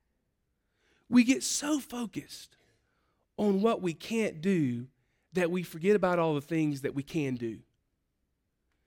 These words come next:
We forget about the gifts that God has given us. It comes down to this. God gives us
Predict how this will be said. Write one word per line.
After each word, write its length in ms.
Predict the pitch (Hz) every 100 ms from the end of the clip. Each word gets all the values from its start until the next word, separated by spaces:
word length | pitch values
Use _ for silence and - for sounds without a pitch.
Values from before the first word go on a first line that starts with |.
| _ -
We 100 | 156
forget 460 | 165 147 185 202 175
about 320 | 165 175 135
the 60 |
gifts 400 | 139 147 143 143 -
that 140 | 123
God 280 | 135 131 127
has 380 | - 156 135 123
given 300 | 127 113 101
us. 320 | - - - _ _ _ _ _ _ _ _ _ _
It 100 | -
comes 180 | 190 165
down 200 | 175 170
to 60 |
this. 360 | 143 135 135 - - -
God 260 | 151 151 139
gives 320 | 170 190 175
us 160 | 190